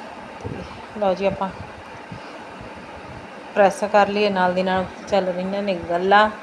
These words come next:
ਬਾਤਾਂ। ਮੈਂ ਇੱਥੇ ਤਾਂ ਬੰਦ ਕਰਤੀ ਸੀਗੀ, ਵਿੱਚ ਆਪਦੇ ਗਾਹ ਜਿਹੇ ਪਾ ਰਹੇ ਸੀਗੇ, ਫਿਰ ਮੈਂ ਕਿਹਾ ਚਲੋ ਆਵਾਜ਼ ਇਹ ਲਾ ਦਾਂਗੇ ਇੱਥੇ,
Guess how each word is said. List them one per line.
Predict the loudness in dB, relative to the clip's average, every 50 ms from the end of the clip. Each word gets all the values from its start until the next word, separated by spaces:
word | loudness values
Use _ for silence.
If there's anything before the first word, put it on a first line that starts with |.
| -14 -16 -16 -16 -16 -16 -16 -10 0 4
ਬਾਤਾਂ। | 4 4 6 6 4 4 4 4 -4 -10 -14 -14 -10 0 6
ਮੈਂ | 8 8
ਇੱਥੇ | 8 8 6
ਤਾਂ | 6 8 8 8 10
ਬੰਦ | 8 6 6 6
ਕਰਤੀ | 4 4 4 6 4 0 2
ਸੀਗੀ, | 2 2 4 4
ਵਿੱਚ | 2 4 6 8
ਆਪਦੇ | 8 8 6 4 2 4
ਗਾਹ | 6 8 8 8
ਜਿਹੇ | 6 4 4
ਪਾ | 4 6 6 6
ਰਹੇ | 6 4 2 2
ਸੀਗੇ, | 0 -2 -2 -2 -2 -2 -2 -4 -10 -10 -8
ਫਿਰ | -6 -4
ਮੈਂ | -2 0
ਕਿਹਾ | 0 0
ਚਲੋ | 0 -2 0 2 2 4
ਆਵਾਜ਼ | 4 6 6 4 4 2
ਇਹ | 0 -2
ਲਾ | 0 0 0
ਦਾਂਗੇ | 0 -2 -4 -4 -2 -4
ਇੱਥੇ, | -4 0 0 0 0